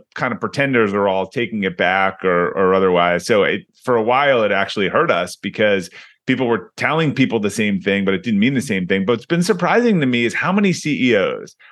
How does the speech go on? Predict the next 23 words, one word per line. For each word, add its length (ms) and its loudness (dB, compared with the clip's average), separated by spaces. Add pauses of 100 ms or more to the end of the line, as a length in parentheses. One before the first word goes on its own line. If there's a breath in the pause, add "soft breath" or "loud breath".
are 100 2
playing 300 -2
the 80 2
power. 540 0
I've 160 -2
said 160 0
this 160 -2
t-, 80 -20 (100)
time, 180 -6 (200 loud breath)
playing 160 0
power 320 0
games. 260 -4 (320 soft breath)
"You 220 0
must 560 0
come 180 -4
back 280 -2
to 100 -6
the 100 -4
office 380 -4
because 280 -2
I'm 120 -2
telling 400 0
you," 260 -10